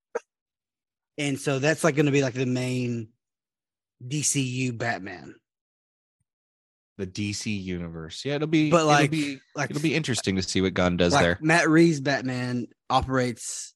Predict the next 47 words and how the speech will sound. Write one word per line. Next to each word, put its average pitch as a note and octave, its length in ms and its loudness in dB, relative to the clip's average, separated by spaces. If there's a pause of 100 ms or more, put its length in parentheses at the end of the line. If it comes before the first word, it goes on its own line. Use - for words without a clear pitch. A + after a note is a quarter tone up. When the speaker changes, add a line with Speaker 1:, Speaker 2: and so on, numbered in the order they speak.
Speaker 1:
outside B2+ 640 -2
of A2+ 160 -6
the A2+ 80 -8
main A#2+ 500 -4
continuity. C3+ 560 -2
Speaker 2:
Right. C#3 220 10
It, C#3+ 80 8
it's D#3 260 4
like, - 260 4
it's D#3 140 2
like C#3+ 160 4
the C#3 80 4
movie, B2 440 6
The G2+ 120 0
Joke-, G2 320 0
you A#2 100 -2
know, G2+ 140 0
it's G#2 120 -4
like G#2 100 2
the F3+ 60 2
Speaker 1:
Yeah, D3+ 120 6
Speaker 2:
Joker E3 100 6
Speaker 1:
same F#3 160 8
thing. F3 180 4
Speaker 2:
movie. E3 40 6
Speaker 1:
He D3+ 60 0
said, D3+ 200 2
he D#3+ 60 0
mentioned D3+ 320 0
the C3+ 80 -2
Joker. B2+ 560 -4 (380)
Those D3 200 2
things D3 300 4
happen C3 260 2
outside B2 280 -2
the A#2+ 80 -6
continuity, A#2+ 600 -4
but A#2 200 -6
they're A#2+ 180 -2
within, A#2+ 340 -4
like, A#2+ 240 -6 (240)
I B2+ 60 -10
think D3 140 2
they C3+ 80 0
called C3 220 2
it, - 20 -4
like, A#2 140 -2